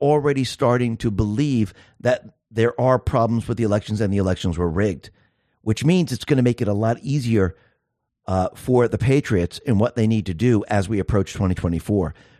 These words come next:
Rasmussen Reports put this out on X and said, "Eighty percent of Republicans and sixty-four percent of independents are joined by fifty-five percent of Democrats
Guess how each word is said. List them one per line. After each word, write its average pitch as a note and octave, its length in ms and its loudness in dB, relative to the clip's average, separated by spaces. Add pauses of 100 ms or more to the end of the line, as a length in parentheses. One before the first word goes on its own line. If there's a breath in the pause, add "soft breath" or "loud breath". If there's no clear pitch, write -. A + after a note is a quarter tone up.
(140 soft breath)
Rasmussen D#3 540 -2
Reports C3 460 0
put - 220 -2
this A#2+ 160 -2
out A2+ 160 2
on G#2 160 0
X A2 240 -2
and G2 100 -4
said, F#2 300 -2 (680)
"Eighty G3+ 260 2
percent D#3+ 420 0
of B2+ 80 -2
Republicans A#2+ 560 0
and G2 100 0
sixty-four B2+ 460 -4
percent A2 240 0
of F#2 100 -2
independents A2 600 2 (320)
are G2+ 120 2
joined A#2+ 360 0
by G2 140 0
fifty-five F3 960 -2
percent C3+ 300 0
of A2 80 -2
Democrats G#2 560 0